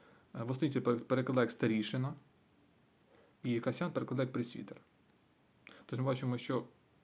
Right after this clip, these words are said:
слово може братися, ба-, багато, багато різних відтінків може брати, да? От, і значень передавати. От. Знову ж таки, акцент робиться в тому, що це йде чоловік. От.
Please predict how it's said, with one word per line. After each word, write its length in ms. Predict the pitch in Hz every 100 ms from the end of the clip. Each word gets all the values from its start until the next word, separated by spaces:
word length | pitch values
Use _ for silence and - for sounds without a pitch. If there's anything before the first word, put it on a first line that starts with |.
| _
слово 340 | - 131 131 110
може 180 | 113
братися, 280 | 127 - -
ба-, 160 | 113 120
багато, 300 | 120 123 113
багато 340 | 120 117 117
різних 200 | 120 123
відтінків 340 | 123 180 180 123
може 160 | 113
брати, 280 | 113 104 107
да? 80 | 107
От, 160 | 139 139 - - - -
і 60 | 135
значень 340 | 117 120 -
передавати. 460 | 101 101 101 - -
От. 120 | - - - _ _ _ _ _ _ - - 135
Знову 160 | 127
ж 60 | 127
таки, 100 | 120
акцент 180 | 120 147
робиться 240 | 135 127
в 40 |
тому, 160 | 123 147
що 120 | 139
це 100 | 123
йде 140 | 127 120
чоловік. 440 | 117 110 117 - - _ _ _ _ _ _ _ _ _ _ - - - -
От. 340 | - 123 127